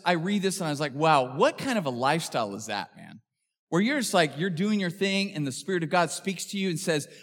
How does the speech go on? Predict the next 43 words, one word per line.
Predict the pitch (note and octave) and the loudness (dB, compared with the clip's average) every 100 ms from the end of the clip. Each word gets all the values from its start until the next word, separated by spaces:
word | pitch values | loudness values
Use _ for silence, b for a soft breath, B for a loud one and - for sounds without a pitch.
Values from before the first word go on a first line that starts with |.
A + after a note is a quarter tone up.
| B - | B 2
"I | F#3 | 4
need | G3 D#3+ | 4 0
you | E3+ | -2
to | C#3+ | 2
go | E3 | 4
over | D#3 | 4
here." | D3+ F#3 | 2 0
And | C#3+ E3 | 0 0
you're | F3+ | -2
just | F3 | 0
like, | D3 C#3 | 0 2
"I | D3+ | 0
know | E3+ A3 | 2 0
I'm | A#3+ | 0
supposed | G#3+ A3 G#3+ G#3+ | -2 -2 -2 -2
to | |
do | F3 F#3 | -2 2
this, | F#3 A3+ - - b b b b | 2 2 0 -8 b b b b
and | D3+ | 0
I | D#3 | 2
know | E3+ G3 | 6 4
I | |
told | E3+ E3+ G3+ G#3 | 4 2 2 4
you | G#3 | 4
I | |
was | G#3+ G3+ | 4 0
gonna | G#3+ | -2
do | G3 G#3+ | 0 0
this, | G#3 A3+ - B B | 2 0 -2 B B
but | - | 0
I | D3+ | 2
was | D3 | 0
praying | - F#3+ F#3+ | -2 0 0
today | F#3+ F3+ G3 G#3 - C#3+ | 2 4 4 4 -2 0
and | |
God | D#3+ E3+ | 4 4
wants | E3 E3 E3+ | 4 0 0
me | D#3 | 0
to | C#3+ | 0
go | C3+ C#3+ | 2 0
do | C3+ | 0
this | C3 C#3+ B2 | 0 0 0
instead." | A#2 - C#3 G2 | -6 -2 0 0